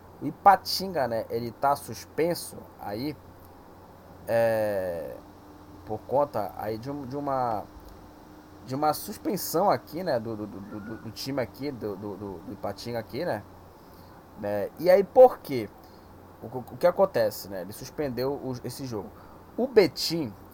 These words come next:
ele entrou em ação, né, contra o Ipatinga pela,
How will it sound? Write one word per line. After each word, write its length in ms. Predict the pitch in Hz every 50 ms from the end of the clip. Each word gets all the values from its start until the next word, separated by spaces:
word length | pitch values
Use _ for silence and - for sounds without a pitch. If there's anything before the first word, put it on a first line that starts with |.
| - -
ele 160 | 110 123 135
entrou 380 | 143 135 127 - 147 151 160 - -
em 100 | 160 170
ação, 540 | 160 143 - - - - 160 160 147 123 101
né, 240 | 92 104 104 98 - -
contra 500 | - 117 127 131 123 - 117 110 101 -
o 140 | - - 113
Ipatinga 640 | 113 110 - 113 110 - - - 151 147 123 101 - - - - - - - - - - - - - -
pela, 360 | - 180 185 190 190 180 156